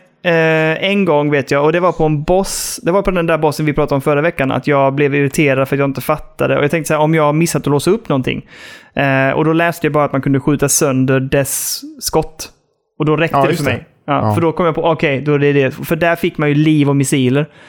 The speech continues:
Speaker 2: Mm.
Speaker 1: Eh, och då tänkte jag, okej, det var det. Så det var det jag läste på. Eh, och sen så kollade jag, eh, den andra gången jag kollade guide var för att jag var... Då,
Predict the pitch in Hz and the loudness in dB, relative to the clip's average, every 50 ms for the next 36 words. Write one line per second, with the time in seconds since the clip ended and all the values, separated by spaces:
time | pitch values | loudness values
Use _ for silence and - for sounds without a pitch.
0 | - - 113 113 113 110 110 - 135 135 131 131 131 131 131 - 151 151 156 151 | -4 0 0 2 2 2 0 0 0 0 2 2 2 2 0 0 0 2 0 0
1 | 147 - 160 151 156 151 143 139 135 131 147 143 147 147 - - - 165 160 165 | 0 0 -2 0 0 0 0 0 0 0 0 0 0 0 -2 -2 -2 0 0 0
2 | 156 170 170 156 143 143 143 139 - - 131 - 160 156 156 151 151 - - - | 0 2 2 2 2 2 0 -2 -2 -2 0 2 2 4 4 2 0 -2 -10 -20
3 | - - - - - - 139 139 139 135 135 135 135 131 131 131 131 - - 143 | -20 -20 -20 -14 -6 -4 -2 0 0 2 2 2 2 2 2 0 0 0 -2 -4
4 | 131 - - - - 170 165 156 156 139 - 160 - - - 190 196 202 196 175 | -4 -2 -2 -2 0 0 0 0 -2 -2 -4 -4 -4 -2 0 2 2 4 4 2
5 | 156 156 165 180 196 170 151 147 143 139 139 - - - _ - 156 147 147 143 | 2 2 2 2 2 2 4 2 2 0 -2 -4 -8 -20 _ -4 -2 0 2 2
6 | 143 143 143 143 139 139 143 143 - - - 160 170 175 180 180 180 175 180 170 | 2 2 2 2 2 2 2 0 -2 -2 -2 -2 0 0 0 0 0 0 0 0
7 | 160 151 - 165 156 147 147 139 143 139 143 135 135 135 139 139 139 135 - 147 | 0 0 0 0 0 0 0 0 0 0 0 0 0 0 0 2 0 0 0 -2
8 | 131 139 135 135 139 - 165 165 180 180 175 185 | -2 0 0 0 -2 -2 0 0 0 0 2 2